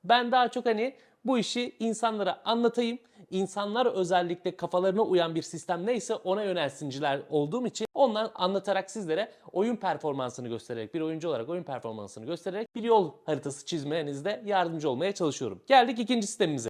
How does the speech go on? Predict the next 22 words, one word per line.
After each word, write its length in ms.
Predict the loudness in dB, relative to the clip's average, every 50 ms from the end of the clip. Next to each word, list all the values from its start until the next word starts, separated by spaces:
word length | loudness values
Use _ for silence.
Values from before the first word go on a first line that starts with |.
| -6 2
Bu 160 | 4 4 4
sistem 360 | 4 2 0 2 4 4 4
içerisinde 640 | 2 2 0 0 0 -2 -4 -6 -4 -4 -4 -4 0
tek 240 | 2 2 2 2 2
farklı 320 | 2 2 2 2 0 -2
olan 200 | 0 0 0 0
şey 300 | -2 -4 -4 -6 -6 -6 -4
işlemci 540 | -4 -2 -2 0 0 0 0 0 -2 -2 -2
ve 60 | -2
anakart. 580 | 0 0 -2 -2 -2 0 -2 -2 -2 -4 -10 -6
Birinci 380 | -4 -2 -2 -2 -2 -4 -6
sistemde 440 | -6 -8 -8 -2 -2 -2 0 0 0
yani 200 | 0 -2 -2 -2
az 160 | -2 -2 -2
önce 180 | -2 -4 -4 -4
Intel 360 | -4 -4 -4 -2 -2 -2 -2
sistemde 360 | -4 -4 -4 -4 -4 -4 -6
anlattığım 640 | -6 -4 -4 -2 -2 -4 -4 -4 -4 -4 -2 -2 -4
özellikleri 600 | -4 -2 -2 -2 -2 -2 -6 -6 -8 -6 -4 -4
yani 160 | -6 -8 -8 -10
ekran 380 | -10 -10 -6 -4 -4 -4 -4 -4
kartını, 420 | -4 -6 -4 -6 -6 -6 -6 -6